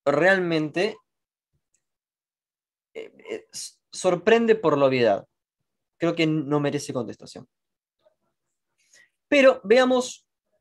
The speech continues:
el marco psicoanalítico de Claude Lévi-Strauss. Ya que para él existen arquetipos, siguiendo a Carl Jung,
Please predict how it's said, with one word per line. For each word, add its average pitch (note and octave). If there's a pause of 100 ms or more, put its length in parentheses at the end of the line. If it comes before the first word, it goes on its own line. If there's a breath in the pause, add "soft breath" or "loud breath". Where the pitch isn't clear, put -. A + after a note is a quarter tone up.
(320)
el E3
marco F#3
psicoanalítico E3+ (540)
de G#2+ (1000)
Claude A2+
Lévi-Strauss. - (1700)
Ya F#3+
que F#3
para G3
él C4
existen A3
arquetipos, F3
siguiendo A#2
a A#2+
Carl C3 (220)
Jung, B2+